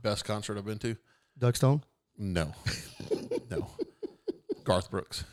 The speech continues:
Speaker 2: Never
Speaker 1: Dude,
Speaker 2: saw him.
Speaker 1: dude could put on a concert. I mean, he, th-, it was in his
Speaker 2: Yeah.
Speaker 1: days where he's running around and, and
Speaker 2: Yeah.
Speaker 1: doing all kinds of stuff in,
Speaker 2: My
Speaker 1: in the
Speaker 2: parents
Speaker 1: heyday
Speaker 2: went and
Speaker 1: of
Speaker 2: saw him.
Speaker 1: Garth.
Speaker 2: They were like, "He's amazing."
Speaker 1: Yeah,
Speaker 2: So.
Speaker 1: that, that was, that was awesome.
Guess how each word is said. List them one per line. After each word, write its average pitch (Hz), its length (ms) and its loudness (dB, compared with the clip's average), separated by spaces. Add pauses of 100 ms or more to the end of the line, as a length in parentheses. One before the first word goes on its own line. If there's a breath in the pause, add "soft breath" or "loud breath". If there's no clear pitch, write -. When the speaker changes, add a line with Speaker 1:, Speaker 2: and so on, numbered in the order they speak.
(680 loud breath)
Speaker 2:
Never 151 320 4
Speaker 1:
Dude, 123 100 10
Speaker 2:
saw 208 140 8
him. 123 320 6
Speaker 1:
dude 127 380 6
could 104 200 -2
put 117 160 4
on 101 140 4
a 92 80 -4
concert. 90 440 -10
I 107 60 -8
mean, 95 200 -6
he, 104 160 -2
th-, 110 240 -2
it 120 140 2
was 120 200 4
in 123 100 0
his 113 100 2
Speaker 2:
Yeah. 131 120 10
Speaker 1:
days 110 240 2
where 110 120 0
he's 101 140 2
running 107 280 0
around 101 360 -4
and, 98 180 -10
and 95 180 -8
Speaker 2:
Yeah. 135 360 8
Speaker 1:
doing 101 240 -2
all 92 120 -4
kinds 95 240 -6
of 87 40 -8
stuff 92 260 -6
in, 98 60 -4
Speaker 2:
My 180 140 6
Speaker 1:
in 190 60 -4
the - 20 -4
Speaker 2:
parents 202 280 8
Speaker 1:
heyday 135 100 6
Speaker 2:
went 127 80 10
and 120 60 4
Speaker 1:
of - 40 -2
Speaker 2:
saw 131 160 8
him. 123 160 8
Speaker 1:
Garth. 120 100 6
Speaker 2:
They 123 60 8
were 123 80 8
like, 117 220 4
"He's 131 200 4
amazing." 117 500 8
Speaker 1:
Yeah, 95 200 2
Speaker 2:
So. 139 260 0
Speaker 1:
that, 85 220 -4
that 110 200 6
was, 107 260 0
that 104 200 0
was 98 140 -2
awesome. 92 340 0